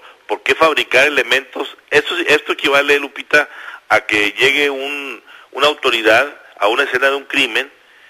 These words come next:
y lejos de levantar evidencias, se empiece a, a mover toda la escena del crimen y no hay forma de que la evidencia recabada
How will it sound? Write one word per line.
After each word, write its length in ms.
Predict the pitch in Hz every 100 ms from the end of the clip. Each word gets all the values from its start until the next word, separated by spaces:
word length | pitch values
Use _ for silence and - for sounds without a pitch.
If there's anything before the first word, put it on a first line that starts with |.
| - _ -
y 280 | 104 101
lejos 400 | 98 131 147 160
de 80 | 151
levantar 420 | 131 107 104 117
evidencias, 560 | 143 139 117 123 131 139 - -
se 240 | 101 90 95
empiece 520 | - 104 110 135 135
a, 360 | 120 92 87
a 140 | 90 90
mover 340 | 90 98 120
toda 220 | 120 127
la 40 | 117
escena 220 | 113 123
del 100 | 120
crimen 340 | 107 113 151 - - - -
y 80 | 104
no 100 | 117
hay 80 | 135
forma 340 | - 135 143
de 100 | 143
que 120 | 120 107
la 60 |
evidencia 360 | 95 104 113 127
recabada 580 | 123 127 120 113 135